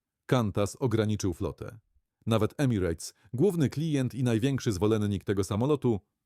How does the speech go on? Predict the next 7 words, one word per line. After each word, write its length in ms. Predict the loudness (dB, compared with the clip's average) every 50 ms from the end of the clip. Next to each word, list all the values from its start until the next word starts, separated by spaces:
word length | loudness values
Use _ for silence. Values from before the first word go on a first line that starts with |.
| _
przyznał, 460 | _ 0 0 0 2 0 -4 -6 -6
że 220 | -4 -4 -4 0 0
era 220 | 2 2 2 2
Super 340 | 0 0 -2 0 0 0 0
Jumbo 320 | 2 0 0 0 0 2
dobiega 340 | 2 2 0 0 0 0 0
końca 580 | 0 0 0 0 0 -2 0 0 0 0 0